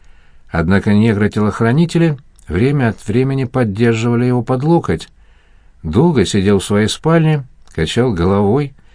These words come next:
мычал что-то бравурное, потом запел: «Хвала Юпитеру, что создал локоть он, и что руке сгибаться так удобно». На шум пришла Плотина,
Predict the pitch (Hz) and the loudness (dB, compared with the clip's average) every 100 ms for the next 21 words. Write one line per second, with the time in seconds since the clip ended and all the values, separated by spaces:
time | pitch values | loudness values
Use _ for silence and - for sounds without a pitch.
0 | - - - 202 202 165 156 - 90 170 | -20 -20 -2 -2 2 0 0 -2 0 0
1 | - 113 131 160 156 156 131 - - - | 2 2 2 2 2 0 -2 -10 -20 -20
2 | - - - - - - 98 202 185 185 | -20 -20 -20 -20 -20 -4 0 4 4 2
3 | 165 113 82 - - - - - - - | 2 0 0 -4 -20 -20 -20 -20 -20 -20
4 | - 92 104 135 160 156 131 190 - 95 | -10 0 2 2 2 0 2 0 2 0
5 | 90 78 - - - - _ - - - | 0 -4 -16 -20 -20 -20 _ -18 -4 0
6 | 117 156 151 127 147 131 - - 147 180 | 0 2 0 2 0 0 -8 -4 0 2
7 | - 95 - 95 82 - - - _ 87 | 2 -2 0 0 0 -8 -20 -20 _ -4
8 | 87 - 110 113 123 110 120 120 117 90 | -4 0 0 2 2 0 0 0 0 -2
9 | 92 95 90 98 92 92 90 90 87 - | -4 -4 -2 0 0 0 0 -2 -6 -14
10 | - - - _ - 85 - 135 120 95 | -20 -20 -20 _ -6 -4 -2 -2 -2 -2
11 | - 92 98 101 - 143 156 147 | -2 -4 0 -2 0 -2 0 -2